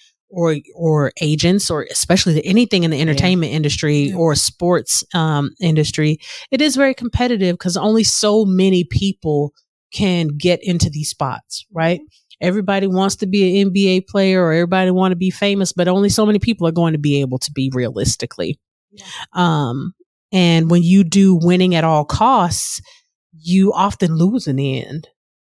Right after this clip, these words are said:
Speaker 1: And she did. And this is when you gotta go back and you gotta eat crow.
Speaker 3: Yeah.
Speaker 2: Yep.
Speaker 1: And you have to apologize. You have to make amends. It's almost like twelve step.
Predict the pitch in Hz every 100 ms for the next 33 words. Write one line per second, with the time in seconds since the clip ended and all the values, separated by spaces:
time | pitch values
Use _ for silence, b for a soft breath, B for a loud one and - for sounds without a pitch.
0 | _ _ _ _ _ - 170 160 156 151
1 | - 160 208 214 120 _ _ _ _ _
2 | - 185 175 202 196 180 190 185 170 165
3 | 156 151 143 170 165 156 160 151 151 180
4 | 190 262 349 139 - _ _ _ _ _
5 | 170 147 143 _ _ _ 139 185 - _
6 | _ B B B - 170 160 190 190 170
7 | 151 147 180 170 196 190 190 196 202 185
8 | 160 - 156 151 147 175 196 180 233 320
9 | 160 139 - 165 - 175 -